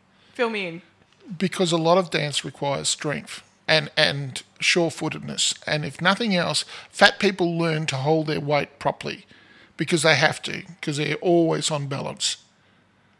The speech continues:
Speaker 1: Okay.
Speaker 2: There you go.
Speaker 1: No, but I was, I was watching going, "I'd love to be able to do that." And then when he said, "I had to do this for seven hours a day for seven months," I went, "Oh, I don't know if I really wanna do that." <laughs>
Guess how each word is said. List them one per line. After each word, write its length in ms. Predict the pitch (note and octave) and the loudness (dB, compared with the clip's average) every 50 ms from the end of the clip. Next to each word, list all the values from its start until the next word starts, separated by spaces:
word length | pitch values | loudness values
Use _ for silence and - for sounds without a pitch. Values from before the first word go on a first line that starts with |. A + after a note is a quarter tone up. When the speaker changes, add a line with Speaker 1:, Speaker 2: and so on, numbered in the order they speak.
| _ _ _ _ _ G3+ | _ _ _ _ _ -18
Speaker 1:
Okay. 640 | F#3+ F#3 F3+ - - - - - - - - F3 - _ | -16 -16 -16 -16 -16 -16 -16 -14 -14 -14 -16 -16 -18 _
Speaker 2:
There 160 | G#3 D#3+ D3 | -10 -8 -6
you 140 | - D#3+ - | -6 -8 -8
go. 300 | - - - - - - G#3 - _ _ _ - | -8 -8 -8 -8 -8 -10 -14 -18 _ _ _ -8
Speaker 1:
No, 100 | B3 B3+ | -8 -6
but 160 | B3 A#3+ - - | -6 -6 -8 -6
I 60 | - B3+ | -6 -6
was, 80 | C4 B3 - - | -6 -4 -2 -2
I 40 | |
was 160 | C4 B3+ A#3 - | -2 -2 -2 -4
watching 300 | C#4 - - - A#3 A3 | -4 -4 -4 -6 -8 -6
going, 200 | A#3 A#3 A3 A3 - - - _ _ | -4 -4 -6 -6 -10 -18 -20 _ _
"I'd 140 | F4+ G#4+ E4 | 0 0 2
love 160 | C#4 B3+ A3 | 0 -2 -2
to 60 | G3 | -2
be 60 | A3 G#3+ | -4 -4
able 100 | G#3+ G#3 | -4 -4
to 60 | E3+ | -4
do 120 | G3 G#3 F#3 | -6 -4 -2
that." 240 | G#3 G#3 - - - | -2 -4 -4 -6 -6
And 120 | A3 A3 A3+ | -6 -4 -4
then 100 | A3+ A3+ | -4 -4
when 80 | A3+ A3 | -4 -6
he 60 | G#3+ | -6
said, 280 | G#3+ - A3+ G3+ G3+ G3+ - - - _ _ | -6 -4 -4 -4 -4 -6 -10 -18 -20 _ _
"I 80 | - G#3+ | -8 -8
had 80 | G#3 - | -6 -4
to 40 | G#3+ | -4
do 100 | G#3 G#3 F#3+ | -4 -4 -4
this 300 | G3 F#3+ - - - - _ _ _ _ | -6 -8 -10 -14 -18 -18 _ _ _ _
for 100 | - G#3+ | -4 -4
seven 400 | G#3 - - - C#4+ C4+ A#3 B3+ | -4 -4 -4 0 0 0 2 2
hours 260 | B3 A#3+ A#3 A3+ A3 A3+ | 2 2 4 2 2 0
a 40 | |
day 220 | G3 G#3+ G#3 G#3 G#3 | 0 0 0 0 -2
for 120 | G#3 - | -4 -6
seven 300 | G3 - - A3 G3 G#3+ | -6 -4 -2 -2 -2 -2
months," 240 | G#3+ G3+ G3 F#3+ - | -2 -2 -2 -2 -4
I 60 | G#3+ | -4
went, 160 | G3+ F#3+ - - - - - - - - - - - - - - - | -4 -4 -6 -10 -16 -18 -16 -16 -16 -16 -16 -18 -18 -20 -20 -18 -10
"Oh, 280 | - A3+ D4 D4 C#4+ | -8 -6 -4 -2 0
I 60 | C4+ | 0
don't 140 | D4 E4 E4+ | 0 0 -2
know 60 | E4+ | -4
if 100 | D#4 C4 | -6 -4
I 100 | C4+ C4+ B3+ | -2 -4 -2
really 340 | B3 C4+ D4 D#4+ E4 D4 C#4 | -2 -2 -2 -2 -2 -4 -4
wanna 180 | A#3 A3+ A3+ G#3 | -4 -4 -4 -4
do 180 | F3+ F#3+ F#3+ | -4 -4 -4
that." 220 | F3+ F#3 G#3 - - - - - - - - | -4 -4 -4 -2 -2 -4 -4 -4 -8 -6 -4
<laughs> 300 | G#4 G#4 G4+ - - F#4 | -4 -4 -2 -4 -4 -6